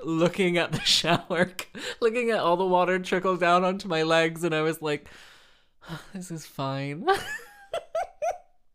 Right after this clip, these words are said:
Hi, welcome to the podcast.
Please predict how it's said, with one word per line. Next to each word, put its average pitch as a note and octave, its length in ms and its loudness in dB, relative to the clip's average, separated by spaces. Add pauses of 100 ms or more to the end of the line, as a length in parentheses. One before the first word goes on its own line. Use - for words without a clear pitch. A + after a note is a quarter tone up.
(640)
Hi, G3 640 2
welcome A3 400 2
to B3+ 80 -10
the A#3 120 2
podcast. F#3 920 -2